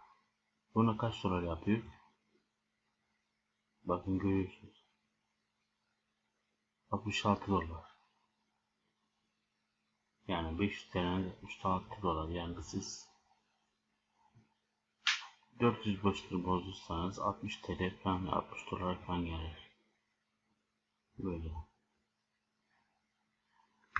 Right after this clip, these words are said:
Ee, daha dönüştürme şeyleri de var. Mesela hız, güç,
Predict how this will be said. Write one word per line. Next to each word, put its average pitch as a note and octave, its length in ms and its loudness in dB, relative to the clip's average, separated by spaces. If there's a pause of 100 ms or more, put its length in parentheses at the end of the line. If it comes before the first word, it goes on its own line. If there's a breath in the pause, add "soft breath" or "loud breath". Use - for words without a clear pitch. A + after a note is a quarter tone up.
(280)
Ee, G2 340 8
daha A2 380 4
dönüştürme A2+ 600 6
şeyleri A2+ 400 4
de A#2 60 6
var. G#2 180 6
Mesela F#2 540 2
hız, G2 360 -2 (200)
güç, - 540 2